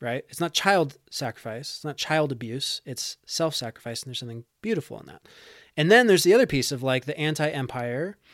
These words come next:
anti, uh, anti-oppression, anti-abuse, right? That's looking at the fact, or in the, in the story, right? Um, the,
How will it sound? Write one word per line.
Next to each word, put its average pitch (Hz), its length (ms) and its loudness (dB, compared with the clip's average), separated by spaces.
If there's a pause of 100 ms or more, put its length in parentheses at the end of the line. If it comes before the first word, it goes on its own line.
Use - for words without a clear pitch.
(380)
anti, 135 760 0
uh, 120 580 -6 (400)
anti-oppression, 123 2250 -6
anti-abuse, 127 1160 -6
right? 120 320 -6 (340)
That's 127 440 -2
looking 143 600 -2
at 127 380 -8
the 143 80 -12
fact, - 640 -8 (140)
or 120 200 -6 (160)
in 120 180 -12
the, 113 220 -14
in 123 100 -10
the 113 60 -8
story, 113 560 -8 (100)
right? 113 220 -14 (500)
Um, 110 460 -12 (380)
the, 117 600 -10